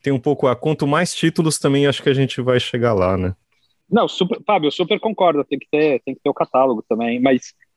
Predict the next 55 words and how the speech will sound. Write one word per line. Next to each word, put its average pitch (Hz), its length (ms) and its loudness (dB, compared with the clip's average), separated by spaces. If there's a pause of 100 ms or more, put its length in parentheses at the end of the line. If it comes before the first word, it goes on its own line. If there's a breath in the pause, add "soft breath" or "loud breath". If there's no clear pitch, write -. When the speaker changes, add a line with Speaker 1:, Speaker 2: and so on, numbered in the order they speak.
(140)
Speaker 2:
é, 127 1120 0
eu 131 80 0
concordo, 135 500 0
mas 131 200 -2
nessa, 156 280 -2
e 147 140 -2
eu 147 80 4
concordo 156 420 -2
que 151 120 -2
acho 135 100 -4
que 143 80 -6
o 135 60 0
ovo 156 160 2
e - 20 0
a 147 60 0
galinha 139 360 -2
que - 100 -12
tem 127 120 -4
que 123 140 -2
ir 110 40 -2
junto, 139 460 -2 (400)
mas 143 220 -2
eu 190 80 4
acho 196 120 -4
que - 100 -8
nesse 220 340 0
momento 196 460 0
eu 196 80 0
sinto 202 380 -6
que, - 180 -16
pô, 190 280 0
já 151 140 -2
tem 196 160 -6
um 214 60 -6
catálogozinho 165 760 0
que - 100 -12
cresceu, 156 520 0
alguma 139 320 -2
coisa, 147 480 -2 (160)
Speaker 1:
Uhum. 117 320 2
Speaker 2:
e - 20 0
eu 131 100 0
gostaria 143 400 0
de 135 160 -2
ver 135 140 2
um 139 80 0
pouquinho 147 460 -2
mais 139 400 0
de 113 680 0
números 139 440 2
de 120 100 -4
consumo 139 580 -2
e 147 60 2
menos 139 260 -2
papo - 380 -2